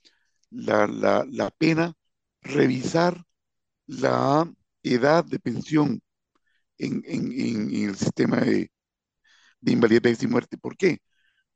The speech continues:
Porque desde que se creó el sistema de reparto, eh, de, imagínense que se creó en el año, eh, alrededor del mil ochocientos ochenta en Alemania.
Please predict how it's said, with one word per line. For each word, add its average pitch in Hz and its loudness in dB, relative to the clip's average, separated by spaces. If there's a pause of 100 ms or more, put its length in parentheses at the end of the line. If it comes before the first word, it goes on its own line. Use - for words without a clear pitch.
(140)
Porque 196 2 (840)
desde 143 2
que 139 -4
se 135 -2
creó 147 4
el 139 -12
sistema 160 0
de 170 -2
reparto, 156 -4 (920)
eh, 117 4 (1200)
de, - -4
imagínense 120 2
que 117 -4
se 107 -6
creó 123 6
en 147 2
el 117 2
año, 151 2 (720)
eh, 120 -6
alrededor 120 6
del 143 2
mil 127 -2
ochocientos 139 -2
ochenta - -2 (800)
en 101 -4
Alemania. 104 2